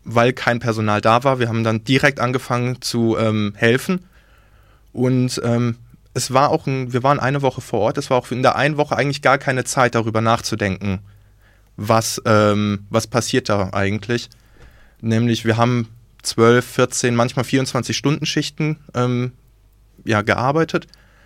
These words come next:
Die Gedanken oder das Realisieren, was dann vor Ort passiert, das kam erst, ähm, später dann auf dem Grunde genommen auf der Rückfahrt nach Deutschland wieder.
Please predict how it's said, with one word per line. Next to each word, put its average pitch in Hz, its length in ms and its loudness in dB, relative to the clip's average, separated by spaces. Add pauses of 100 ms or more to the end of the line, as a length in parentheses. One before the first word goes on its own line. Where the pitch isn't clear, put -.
(300)
Die 123 100 -2
Gedanken 131 640 2
oder 120 180 2
das 117 300 -4
Realisieren, 120 460 2
was 123 160 0
dann 117 180 0
vor 117 200 -2
Ort 123 220 0
passiert, 131 600 -4
das 117 140 -4
kam 120 180 0
erst, 120 380 -2
ähm, 117 440 0 (100)
später 120 460 0
dann 117 400 0
auf 113 120 -6
dem 120 100 -8
Grunde 113 200 -8
genommen 113 160 -4
auf 107 80 -8
der 104 140 -6
Rückfahrt 110 300 -6
nach 101 120 -4
Deutschland - 480 -10
wieder. 98 240 -6